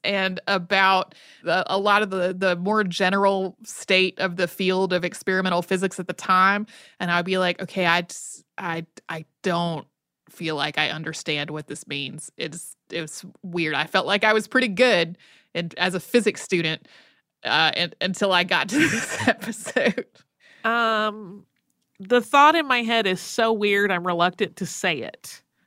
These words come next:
Speaker 2: but I'm gonna. Uh, I feel like <laughs> I'm gonna sound like a crazy person. Come with me.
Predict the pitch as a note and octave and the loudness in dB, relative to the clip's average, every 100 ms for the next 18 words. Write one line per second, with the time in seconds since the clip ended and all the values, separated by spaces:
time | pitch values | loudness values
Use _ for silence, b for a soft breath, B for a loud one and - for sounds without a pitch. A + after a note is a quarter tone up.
0 | _ G3 F#3 F3+ F3 D4+ E4 B3+ C#4 C#4 | _ 2 4 2 2 4 4 2 0 -4
1 | b b b A#3+ B3 A3 G#3 - _ _ | b b b 4 6 8 4 2 _ _
2 | _ B3 C4+ C4+ - D#4+ F#4 G4 C#4+ B3+ | _ 6 6 4 -2 0 2 4 6 6
3 | B3 B3 - - - B B B C6+ C6+ | 4 0 -4 -14 -18 B B B 0 0
4 | G#5+ G#5+ B B _ A#3+ B3 C4 B3 A3 | 0 -2 B B _ 0 2 2 2 0
5 | G#3+ G#3 G#3+ G3 F#3+ F#3 E3+ F3 D#3+ E3+ | 0 0 0 0 0 -2 -2 -4 -6 -10
6 | _ _ - A3 F3 E3 C3+ D#3+ | _ _ -6 -2 -2 -4 -8 -12